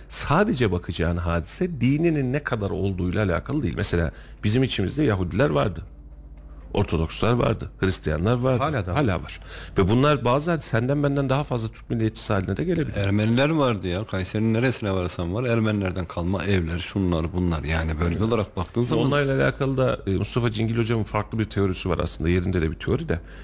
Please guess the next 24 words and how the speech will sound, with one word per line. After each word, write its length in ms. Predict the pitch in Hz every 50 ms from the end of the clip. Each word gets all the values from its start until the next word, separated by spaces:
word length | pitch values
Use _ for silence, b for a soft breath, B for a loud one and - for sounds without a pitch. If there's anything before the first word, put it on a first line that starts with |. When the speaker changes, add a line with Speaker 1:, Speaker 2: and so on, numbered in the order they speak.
| B B
Speaker 1:
Yani, 280 | - 85 82 80 71 - - -
e, 240 | 87 87 85 85 -
onu 240 | - 104 101 101 95
da 40 |
uzun 340 | 92 80 95 92 104 104 98
bir 60 | 92
zaman 280 | 87 85 90 87 87 85
tarih 240 | - 95 87 87 87
programında 500 | - - 90 87 87 82 85 82 82 82
anlatırız, 500 | 87 87 90 90 - - - - - -
anlatırız. 540 | 85 87 85 85 82 - - - - - B B B B B B B
Yani 220 | - 90 87 87 92
bu 60 | 131
insanlar 640 | 175 202 180 - - - 147 110 98 113 147 - - -
bildiği 280 | 208 190 139 87 85 90
Türk 260 | - - - - -
milliyetçisi 520 | 147 113 92 92 92 - - - - - 76
olarak 400 | 73 80 101 165 170 - - B B B -
cephede 340 | - 110 110 - 170 220 214
savaşmış 520 | - - 190 190 185 - - - - -
insanlarımız 580 | 165 - - 160 151 151 156 156 175 202 190 175
vardı 240 | 135 90 - - -
bizim. 200 | - - - - - B B B B B B B B B B B B -
Yani 320 | - - 90 95 90 -